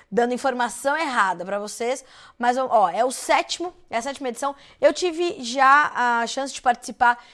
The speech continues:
de outras edições, é sempre muito, né, muito engrandecedor, porque ali tem histórias de superação, tem histórias de grandes mulheres, né? Enfim, a gente sabe que o quanto é importante,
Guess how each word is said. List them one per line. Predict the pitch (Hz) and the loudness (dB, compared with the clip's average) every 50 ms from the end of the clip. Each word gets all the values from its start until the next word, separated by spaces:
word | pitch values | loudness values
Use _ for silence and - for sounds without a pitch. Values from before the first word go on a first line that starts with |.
| _ _ - | _ _ -12
de | 208 220 254 | -4 2 4
outras | 254 262 294 294 - 254 262 240 | 6 6 4 4 0 -4 -4 -2
edições, | 240 214 208 - - - 233 233 254 277 | -4 -6 -8 -10 -10 -6 -6 -4 -4 -4
é | 294 | -4
sempre | 294 - 339 320 294 330 311 | -6 -6 -8 -8 -8 -8 -8
muito, | 285 285 294 277 285 302 285 269 240 226 208 202 - _ _ _ _ _ - | -8 -6 -8 -8 -6 -4 -2 0 0 0 -2 -4 -8 _ _ _ _ _ -8
né, | 226 233 247 254 | -4 0 0 0
muito | 254 262 269 269 240 - 285 269 262 247 240 233 226 226 220 208 196 196 185 165 - - _ _ | 0 -2 -6 -8 -8 -6 -6 -4 -2 -2 -2 -2 -2 0 0 0 0 -2 -4 -6 -10 -16 _ _
engrandecedor, | - 330 370 403 403 392 370 339 370 - - 359 247 220 247 262 277 277 269 | -8 -6 -4 -2 0 0 -2 -2 -4 -6 -6 -6 -4 -2 0 0 0 0 -2
porque | - 247 - 294 | -8 -10 -8 -6
ali | 269 254 269 | -6 -8 -8
tem | - 285 269 269 | -10 -10 -10 -10
histórias | 254 - 262 254 247 254 254 220 | -10 -6 -6 -4 -4 -4 -6 -8
de | - 247 | -12 -14
superação, | - - 277 - 269 262 285 302 294 - - 247 240 240 240 240 - _ - _ _ | -16 -16 -14 -10 -8 -8 -8 -8 -8 -8 -8 -6 -4 -4 -6 -8 -10 _ -20 _ _
tem | - 240 233 233 | -6 -6 -4 -4
histórias | 240 - 262 226 226 233 233 220 208 | -4 -2 0 0 0 0 -2 -6 -8
de | 202 233 | -10 -10
grandes | 196 214 226 247 262 247 247 | -6 -4 -2 -2 -2 -4 -6
mulheres, | 240 240 226 208 196 202 226 240 240 226 214 208 202 | -8 -6 -4 0 2 4 6 6 4 4 2 -4 -8
né? | 226 220 226 | -8 -8 -8
Enfim, | 233 226 214 - - 214 196 - _ - - - - | -8 -10 -12 -12 -14 -14 -14 -14 _ -20 -20 -16 -10
a | - 202 | -8 -8
gente | 202 233 240 - - | -6 -6 -8 -8 -6
sabe | - 262 233 233 208 214 226 - _ | 0 2 2 2 2 -2 -8 -14 _
que | - - 240 240 233 233 | -16 -10 -8 -8 -6 -8
o | 226 | -8
quanto | 214 - 311 311 277 | -8 -8 -6 -6 -6
é | 339 | -6
importante, | 311 285 - 311 277 _ - 262 240 226 220 208 - - - - | -8 -8 -10 -10 -10 _ -2 -2 -2 -2 -4 -8 -10 -12 -14 -14